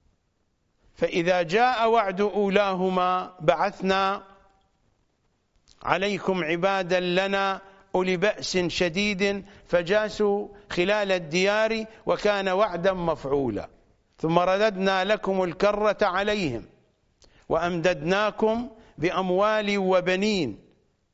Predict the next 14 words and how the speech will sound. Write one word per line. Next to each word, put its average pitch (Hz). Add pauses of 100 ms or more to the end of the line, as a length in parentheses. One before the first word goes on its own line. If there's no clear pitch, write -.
(360)
وجعلناكم 180 (280)
أكثر 208
نفيرا.'" 147 (760)
قال 185
سلمان: 240 (260)
"فاشتد 202
بكائي 240 (540)
وشوقي، 170 (680)
وقلت: 196 (460)
'يا 170
رسول 165
الله، 185 (240)
بعهد 156
منك 226